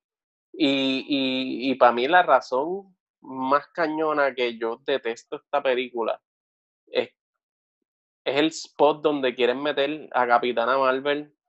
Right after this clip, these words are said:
y, y, y obviamente la, la agenda que, que,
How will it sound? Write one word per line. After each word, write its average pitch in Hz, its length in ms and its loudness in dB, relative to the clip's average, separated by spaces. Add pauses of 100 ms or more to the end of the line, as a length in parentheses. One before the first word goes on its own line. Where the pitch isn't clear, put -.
(880)
y, 117 1160 -6
y, 113 120 -4
y 120 40 4
obviamente 139 760 4
la, 117 280 6
la 113 220 4
agenda 117 460 -4
que, 147 280 -6
que, 127 260 -4